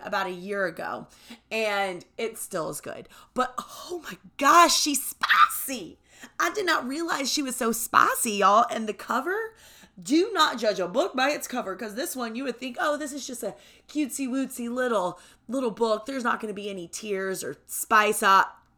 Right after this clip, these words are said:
the devil is a lie. Because there is. This is a age gap. She is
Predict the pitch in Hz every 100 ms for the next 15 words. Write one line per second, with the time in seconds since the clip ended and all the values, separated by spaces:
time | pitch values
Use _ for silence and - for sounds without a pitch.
0 | _ _ - 202 214 214 233 277 370 311
1 | 151 165 247 - _ _ _ - 202 196
2 | 214 302 220 180 226 - - - _ 233
3 | 226 - 233 214 220 - 220 190 185 180
4 | 175 - 208 220 220 - 214 202 - -
5 | - - - 226 220 190